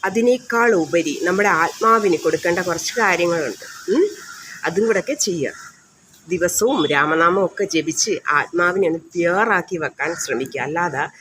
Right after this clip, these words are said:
നേരം വെളുക്കുമ്പോൾ ആർക്കെതിരെ കളിയാക്കാൻ, കുറ്റം പറയാമെന്നും പറഞ്ഞ് കുറേ പേര് ഇറങ്ങും. ഇതൊന്നും അത്ര നല്ല പ്രവൃത്തിയല്ല കേട്ടോ.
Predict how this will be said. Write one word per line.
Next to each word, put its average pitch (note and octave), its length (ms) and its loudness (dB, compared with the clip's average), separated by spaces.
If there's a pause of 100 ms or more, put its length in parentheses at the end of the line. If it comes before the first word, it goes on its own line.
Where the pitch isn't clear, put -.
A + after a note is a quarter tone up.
(160)
നേരം E3+ 280 0
വെളുക്കുമ്പോൾ E3 420 0
ആർക്കെതിരെ E3 500 -2
കളിയാക്കാൻ, D#3 680 0
കുറ്റം D#3+ 380 -4
പറയാമെന്നും D3+ 340 -4
പറഞ്ഞ് D3 180 -8
കുറേ E3+ 260 -6 (200)
പേര് E3 340 -2
ഇറങ്ങും. B2+ 240 -6 (220)
ഇതൊന്നും F3+ 300 -8
അത്ര F#3 200 -6
നല്ല F3+ 280 0
പ്രവൃത്തിയല്ല D#3 680 -4
കേട്ടോ. - 260 -2